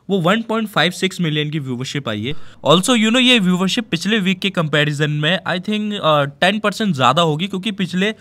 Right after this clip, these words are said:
व-, अ, वीक की जो व्यूवरशिप थी, वो वन पॉइंट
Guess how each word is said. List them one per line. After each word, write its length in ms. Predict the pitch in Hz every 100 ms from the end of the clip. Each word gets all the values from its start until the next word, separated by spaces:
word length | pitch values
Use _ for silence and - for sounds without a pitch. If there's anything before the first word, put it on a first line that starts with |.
| - _ -
व-, 140 | 131
अ, 280 | 156 156 139
वीक 260 | 123 180 190
की 140 | 220
जो 220 | 196 175
व्यूवरशिप 500 | 196 202 254 247 196
थी, 60 | 220
वो 160 | 254 233
वन 260 | 175 262 -
पॉइंट 300 | 190 214 240